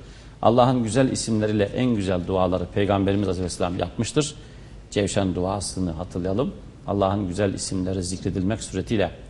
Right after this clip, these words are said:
Allah'tan istemenin ve Allah'a sığınmanın misilsiz örneği Cevşen duasında verilmiştir. Peygamberimizin Aleyhisselam dualarında en güzel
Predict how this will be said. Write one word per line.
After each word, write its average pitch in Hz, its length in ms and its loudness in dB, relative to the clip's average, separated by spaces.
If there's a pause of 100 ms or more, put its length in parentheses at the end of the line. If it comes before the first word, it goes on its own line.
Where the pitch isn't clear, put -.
(120)
Allah'tan 95 480 0
istemenin 101 500 -2
ve 104 40 0
Allah'a 92 260 2
sığınmanın 95 540 -2 (380)
misilsiz 104 540 -2
örneği 101 420 0
Cevşen 101 400 0
duasında 87 580 -4
verilmiştir. 98 560 -2 (480)
Peygamberimizin 92 640 2
Aleyhisselam 90 440 -2
dualarında 87 600 0 (360)
en 113 180 2
güzel 85 260 -4